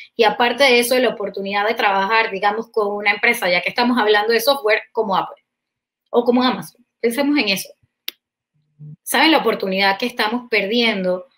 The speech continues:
por no haber desarrollado un proceso adecuado de protección de ideas?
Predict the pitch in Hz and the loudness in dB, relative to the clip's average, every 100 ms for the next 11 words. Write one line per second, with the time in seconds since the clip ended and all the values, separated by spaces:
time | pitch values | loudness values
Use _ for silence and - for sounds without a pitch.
0 | _ _ _ _ _ _ _ _ 233 226 | _ _ _ _ _ _ _ _ 4 6
1 | 220 - - 226 233 247 254 262 247 233 | 4 -4 -10 -2 2 4 4 4 4 2
2 | 254 226 190 185 190 220 226 233 233 233 | 0 0 2 4 2 0 -2 -4 0 0
3 | 240 262 202 - 220 208 220 220 190 180 | 2 2 2 2 2 4 4 2 -2 -8
4 | 165 - 214 196 208 214 185 - - | -8 -6 -4 -2 0 2 2 0 -8